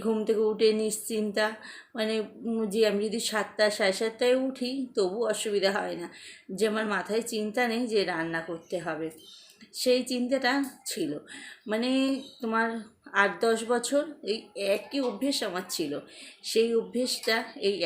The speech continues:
একটা বছর, একটা বছর এখনো হয়নি, এই অভ্যেসটা আমার চলে গেছে। তা বেশ, এই এক বছর ছ সাত মাস এই অভ্যেসটা নেই তো, ওই জন্যে সকালে ঘুম থেকে উঠতে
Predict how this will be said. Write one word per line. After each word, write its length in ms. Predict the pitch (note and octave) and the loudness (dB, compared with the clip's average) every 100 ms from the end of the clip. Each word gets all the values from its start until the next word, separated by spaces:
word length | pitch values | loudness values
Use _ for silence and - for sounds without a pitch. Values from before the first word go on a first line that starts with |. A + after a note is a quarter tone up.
| E3 | 0
একটা 220 | - G3 | -2 -2
বছর, 400 | F#3 G#3 G3+ G#3+ A#3+ - | 0 0 0 -2 -2 -4
একটা 240 | F3+ - | -4 -2
বছর 220 | G3 A3 C#4+ | -2 2 2
এখনো 240 | C#4+ E4+ D4+ | 0 -4 -8
হয়নি, 380 | A3+ G3 F3 E3 - - - - - | -8 -6 -6 -8 -14 -20 -20 -20 -4
এই 140 | G3+ G#3+ | 0 2
অভ্যেসটা 520 | G3 F#3 A#3 A#3 F4+ F#4+ D4+ B3+ | 2 2 -2 -2 -4 -6 -6 -8
আমার 260 | G#3+ G#3+ G#3 | -6 -4 -4
চলে 280 | F#3 E3 D#3+ | -2 -2 -4
গেছে। 300 | D#3+ E3 - - - - - - - | -6 -8 -10 -12 -18 -20 -18 -18 -4
তা 120 | - B3+ B3 - A3+ | 2 4 4 -4 -4
বেশ, 240 | B3+ C4+ G3 | 0 0 0
এই 80 | B3 B3 | 0 2
এক 140 | A#3 G#3+ | 2 2
বছর 320 | A#3+ B3 C4+ C#4 - - | 0 0 -2 -2 -10 -4
ছ 40 | B3+ A#3+ | 0 2
সাত 220 | B3 A#3 | 2 0
মাস 240 | A#3 B3 - - | 0 0 -2 -4
এই 140 | A3 A3+ | -2 2
অভ্যেসটা 460 | A3+ G3 B3 - B3 | 2 2 -2 -4 -4
নেই 200 | A#3 C4+ D#4 | 0 0 0
তো, 100 | G#4 C4 - - - - | -2 -4 -8 -16 -14 -2
ওই 100 | G3 G3+ | 2 2
জন্যে 220 | A#3+ A#3 B3+ B3+ | 2 2 0 -2
সকালে 320 | G#3+ - F3 F3 | -4 -2 0 0
ঘুম 140 | G3+ G3 | -2 -4
থেকে 180 | G3 G#3 | -4 -4
উঠতে 320 | A#3+ A#3 - | -6 -4 2